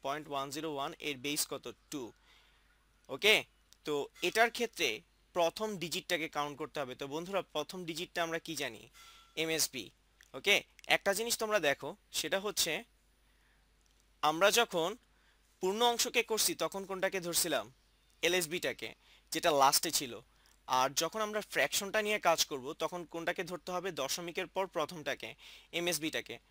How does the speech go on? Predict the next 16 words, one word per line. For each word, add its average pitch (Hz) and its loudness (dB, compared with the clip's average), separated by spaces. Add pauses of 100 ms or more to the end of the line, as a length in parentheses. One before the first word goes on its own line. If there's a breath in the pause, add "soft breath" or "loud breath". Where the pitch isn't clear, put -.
(240 soft breath)
তো 170 -6
প্রথমটা 180 0
কত? 156 -4 (420)
ওয়ান। 139 2 (540 soft breath)
তো 151 -2
আমরা 147 -2
বসাচ্ছি 151 -2
ওয়ান। 147 -2 (600 soft breath)
আর 135 4
এই 170 0
ওয়ানটা 170 2
কোন 170 -6
ধরনের, 180 -2
কোন 180 -6
বেসযুক্ত 170 -2
ডিজিট? 170 -2